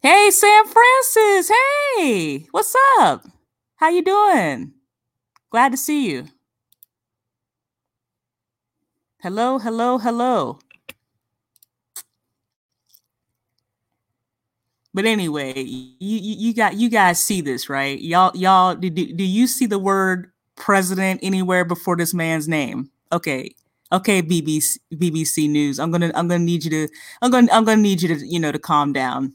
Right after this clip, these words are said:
and take a seat and leave the building and come back. <laughs> But anyway, let me keep going. So it said it had the potential to damage people's health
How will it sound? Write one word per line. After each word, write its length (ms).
and 240
take 180
a 60
seat 320
and 80
leave 140
the 60
building 440
and 100
come 180
back. 320
<laughs> 140
But 140
anyway, 480
let 120
me 80
keep 240
going. 400
So 580
it 280
said 520
it 140
had 300
the 60
potential 580
to 140
damage 640
people's 500
health 520